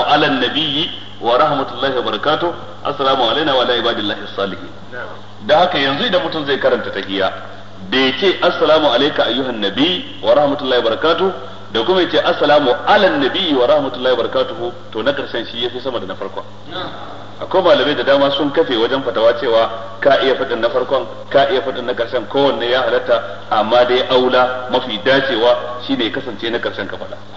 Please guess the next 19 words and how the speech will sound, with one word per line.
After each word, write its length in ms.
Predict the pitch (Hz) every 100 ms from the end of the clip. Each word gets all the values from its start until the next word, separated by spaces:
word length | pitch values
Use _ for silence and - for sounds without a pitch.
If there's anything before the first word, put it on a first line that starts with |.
| - - - 190 - - - -
Idan 160 | - 165
mutum 240 | 151 160
bai 100 | 135 120
fahimta 360 | 117 143 139
ba 80 | 117
ya 140 | 131
tsaya 220 | 135 139 120
ya 20 | 131
rike 160 | -
wancan, 320 | 113 131 131 101 - - -
sai 80 | 147
ka 120 | 123
bi 100 | 127
shi 80 | 127
a 60 | 117
hankali 300 | 120 107 104
har 80 | 120
ya 80 | 101
fahimta. 380 | 98 98 90